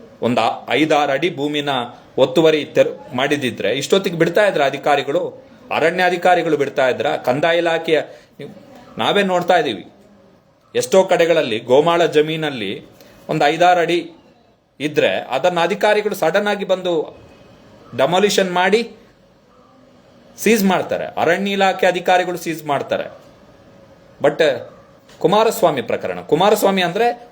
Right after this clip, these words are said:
ಒಬ್ಬ ಪ್ರಭಾವಿ ರಾಜಕಾರಣಿ, ಎರಡು ಬಾರಿ ಮುಖ್ಯಮಂತ್ರಿಯಾಗಿರುವಂತಹ, ಈಗ ಕೇಂದ್ರ ಸಚಿವರಾಗಿರುವಂತಹ, ಇವರ ತಂದೆ ಪ್ರಧಾನಮಂತ್ರಿ ಆಗಿದ್ದಂಥವ್ರು, ಇವ್ರ ತಂದೆ ಮುಖ್ಯಮಂತ್ರಿ ಆಗಿದ್ದಂಥವ್ರು.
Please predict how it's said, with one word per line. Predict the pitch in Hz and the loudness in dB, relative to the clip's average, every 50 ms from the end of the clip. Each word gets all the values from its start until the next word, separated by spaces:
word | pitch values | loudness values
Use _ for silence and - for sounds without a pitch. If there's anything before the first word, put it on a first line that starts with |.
| - | -2
ಒಬ್ಬ | - - - 165 | -2 2 2 2
ಪ್ರಭಾವಿ | 160 - - 123 131 - - 165 190 214 220 | 0 0 2 0 0 2 2 0 0 2 2
ರಾಜಕಾರಣಿ, | 202 175 160 156 151 - 143 123 107 92 87 85 | 2 2 0 0 -2 -2 -2 -2 -2 -4 -8 -10
ಎರಡು | 87 104 127 139 147 | -6 -4 -2 0 2
ಬಾರಿ | 147 147 151 151 | 4 4 2 2
ಮುಖ್ಯಮಂತ್ರಿಯಾಗಿರುವಂತಹ, | 139 143 139 - - 180 180 180 175 - 165 160 151 143 135 135 127 123 117 113 101 95 92 85 - 104 98 - - - - - - | -2 -4 -4 -2 -2 0 0 -2 -2 -2 0 2 2 2 0 -2 -4 -2 -2 -2 -4 -4 -8 -4 -2 -4 -4 -4 -8 -18 -20 -8 -4
ಈಗ | 120 131 180 190 185 | 0 0 2 2 2
ಕೇಂದ್ರ | 180 175 - 165 165 165 160 | 0 2 2 0 0 0 -2
ಸಚಿವರಾಗಿರುವಂತಹ, | 156 160 147 143 - 139 139 131 131 123 113 113 110 110 104 101 98 95 87 95 87 80 - - - - - - | 0 0 0 0 2 2 4 4 4 2 0 -2 -2 -2 -2 -2 -6 -8 -6 -6 -8 -8 -10 -14 -20 -20 -10 -6
ಇವರ | 127 127 139 | 2 2 2
ತಂದೆ | 139 - 156 156 175 202 | 4 4 2 2 2 0
ಪ್ರಧಾನಮಂತ್ರಿ | 196 - 147 147 156 160 165 180 175 175 165 165 170 | 2 2 0 2 2 0 0 0 -2 -2 -2 0 2
ಆಗಿದ್ದಂಥವ್ರು, | 156 151 143 143 135 135 123 123 110 107 107 110 | 2 2 2 -2 -2 -2 -4 -2 -2 -6 -6 -4
ಇವ್ರ | 107 120 117 | -6 -6 -6
ತಂದೆ | - - 135 143 151 170 202 - - - - - - - - | 0 0 0 2 4 0 0 0 -4 -14 -20 -20 -20 -12 -2
ಮುಖ್ಯಮಂತ್ರಿ | 123 135 139 - 196 190 185 180 175 175 165 156 | -2 -2 0 0 0 0 0 0 0 2 2 2
ಆಗಿದ್ದಂಥವ್ರು. | 143 139 135 123 120 123 110 104 95 92 85 82 76 69 - - - | 2 2 0 -2 -2 -2 -2 -2 -4 -4 -6 -4 -10 -12 -16 -20 -20